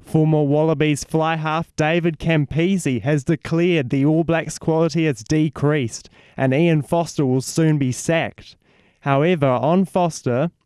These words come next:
Campese criticised New Zealand Rugby for contracting him for only two years. That's news and sport.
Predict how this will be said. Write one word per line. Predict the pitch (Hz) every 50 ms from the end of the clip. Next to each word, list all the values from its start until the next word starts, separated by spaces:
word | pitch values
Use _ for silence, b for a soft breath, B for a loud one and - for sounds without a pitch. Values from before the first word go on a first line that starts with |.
| b b b b b b b b
Campese | b 156 151 143 131 - 147 160 165 151 156 165 -
criticised | - - 156 165 165 170 156 - - 160 151 160 165 156 131 - - - _ _ _ _ _ _ -
New | 135 139 143 127
Zealand | 120 156 165 170 175 170 160 156
Rugby | 160 160 160 151 165 156
for | 131 - 156 143
contracting | - 151 170 170 165 160 156 - - - 180 180 180 - - 190 175 156
him | 131 139 147 147 143
for | - - 147 - -
only | 143 160 175 185 190 185 190 170
two | - - 170 170 170 175
years. | 170 160 156 156 160 156 147 127 110 107 107 - - - _ b b b b b b b b b b b
That's | b 139 165 180 - - 170
news | 180 180 180 180 170 180 185 175 -
and | 156 143 151 143
sport. | - - - 180 185 190 170 - - - -